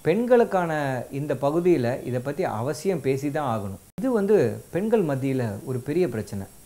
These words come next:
அதாவது, வெளியில போக முடியல அவங்களால, ஒரு நல்ல புடவை உடுத்த முடியல, கோயில் போனா கூட பயமா இருக்கு, இப்படி பல பேர் சொல்லுவாங்க. இதுக்கு காரணம் வந்து ஓவர் ஆக்டிவ் bladder அப்படின்னு ஒரு condition. இந்த கண்டிஷனை பத்தி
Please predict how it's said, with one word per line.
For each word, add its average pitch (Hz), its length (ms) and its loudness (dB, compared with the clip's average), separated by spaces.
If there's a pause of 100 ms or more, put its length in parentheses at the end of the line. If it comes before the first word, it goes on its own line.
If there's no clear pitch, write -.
(160)
அதாவது, 156 460 2
வெளியில 190 200 2
போக 151 280 0
முடியல 127 240 0
அவங்களால, 107 580 -4 (160)
ஒரு 131 140 -6
நல்ல 151 240 -2
புடவை 156 380 0
உடுத்த 127 280 -2
முடியல, 104 500 -4 (340)
கோயில் 208 320 4
போனா 143 220 -4
கூட 139 180 -2
பயமா 110 380 -2
இருக்கு, 98 400 -8 (380)
இப்படி 170 560 -2 (140)
பல 151 200 -2
பேர் 175 160 0
சொல்லுவாங்க. 104 500 -6 (760)
இதுக்கு 214 340 0
காரணம் 175 460 2
வந்து 131 400 0 (120)
ஓவர் 180 340 2
ஆக்டிவ் 143 320 0
bladder 104 380 -2 (320)
அப்படின்னு 123 320 -4
ஒரு 127 240 -4
condition. 110 400 -8 (720)
இந்த 202 500 2
கண்டிஷனை 220 460 0
பத்தி 170 600 0